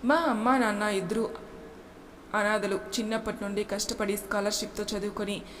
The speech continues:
ఇద్దరు టీచర్లుగా పనిచేసేవాళ్ళు నల్గొండలో. అక్క, నేను, మా పేరెంట్స్ హ్యాపీగా ఉండేవాళ్ళం. ఒకరోజు ఎలక్షన్స్ అప్పుడు బ్యాలెట్ డ్యూటీ పడి ఇంటికి చాలా రాత్రి అయినాక స్కూటర్ మీద వస్తూ లారీ యాక్సిడెంట్లో అక్కడక్కడే చనిపోయారు.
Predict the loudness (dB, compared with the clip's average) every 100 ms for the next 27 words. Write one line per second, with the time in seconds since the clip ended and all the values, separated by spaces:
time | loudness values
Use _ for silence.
0 | -6 -2 0 2 2 0 -2 -2 2 2
1 | 2 -2 -2 -2 0 0 0 0 -2 -2
2 | -2 0 2 2 0 -4 -12 -14 -16 -2
3 | -2 0 2 4 4 0 -2 -2 2 2
4 | 4 2 0 -4 -6 0 0 4 2 2
5 | 0 -2 -2 0 -2 -4 -14 -10 -2 0
6 | 0 0 0 0 2 2 0 -2 -2 -2
7 | 0 0 0 0 0 0 -2 -4 -4 -2
8 | 0 0 -4 -12 -6 -2 0 0 2 2
9 | 2 2 0 0 0 0 0 0 0 0
10 | 0 -2 0 0 0 -2 -2 -2 0 0
11 | 0 0 -2 -2 -4 -2 -2 -2 0 -2
12 | 0 -2 -2 -4 -4 -4 0 0